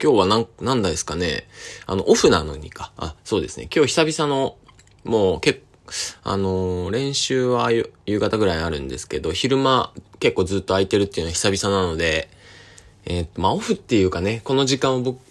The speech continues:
あのー、結構好きなので、まあ、オフのような、えー、求めている時間のような、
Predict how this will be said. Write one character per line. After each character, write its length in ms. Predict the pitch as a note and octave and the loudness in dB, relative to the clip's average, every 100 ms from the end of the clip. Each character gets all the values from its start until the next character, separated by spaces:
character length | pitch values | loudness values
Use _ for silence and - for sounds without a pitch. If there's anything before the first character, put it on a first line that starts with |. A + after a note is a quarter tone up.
| - | -10
あ 100 | G#2 | -6
の 220 | G#2 G2+ | -4 -4
ー、 20 | G2 | -4
結 160 | - | -4
構 80 | F#2 | -4
好 40 | |
き 220 | - - F2 | -4 -4 -4
な 80 | |
の 160 | D#2+ D#2 | -4 -4
で、 260 | D#2+ E2 - - _ - - - - - - | -4 -4 -6 -18 _ -20 -20 -20 -20 -16 -2
ま 100 | F#2+ | 0
あ、 40 | |
オ 40 | |
フ 140 | - G2+ | 2 2
の 160 | E2+ | 4
よ 240 | D#2+ F#2 D#2+ | 6 6 6
う 20 | |
な、 240 | D2+ - - _ - | 0 -8 -12 _ -8
え 280 | E2 E2 D#2+ | -4 -4 -4
ー、 20 | |
求 220 | F2 G#2 | -4 -2
め 160 | F#2 D#2+ | -2 -2
て 100 | D2+ | -4
い 80 | D2 | -6
る 100 | D#2+ | -6
時 160 | E2 | -6
間 200 | E2+ E2 | -4 -4
の 100 | E2 | -2
よ 160 | D#2+ D2 | -4 -4
う 40 | |
な、 120 | - | -8